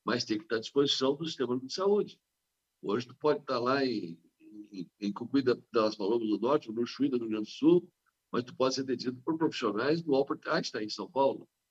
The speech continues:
ah, do Sírio Libanês, em São Paulo, do Luiz de Vento, em Porto Alegre, eh, capacitados especificamente em patologias raras. Então, nós temos que criar instrumentos de uma integração em que tem,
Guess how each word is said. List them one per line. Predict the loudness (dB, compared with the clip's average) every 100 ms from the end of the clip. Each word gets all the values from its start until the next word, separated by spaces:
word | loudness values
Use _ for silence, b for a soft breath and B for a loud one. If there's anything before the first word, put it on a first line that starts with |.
| _ _ _ _ _ -8
ah, | -6
do | -4 -6
Sírio | -2 -2
Libanês, | 0 -2 2 2 2
em |
São | 0 0
Paulo, | 2 2
do | 0
Luiz | -4 -4
de | -2
Vento, | -2 -2
em |
Porto | -4 -6
Alegre, | -2 0 0 -6 _ _ _ _ _ _ -14
eh, | -10
capacitados | -8 -6 -4 -4 -2 -2 0 -2
especificamente | -4 -4 -4 -6 -2 0 2 2 2 0
em |
patologias | 0 -2 -4 -2 2 2 2 -10 -2
raras. | 4 4 2 -8 -18 -20 _ _ _ _
Então, | -10 0 2
nós | 2 0
temos | 0 0 0
que | -2 -2 -2 _
criar | -2 0 2 0
instrumentos | -4 -4 -4 0 0 -2
de | -4
uma | -2
integração | -2 0 0 2 0 0 0 0 -4 _ _ _ _ -12
em |
que | -10
tem, | -4 0 0 -2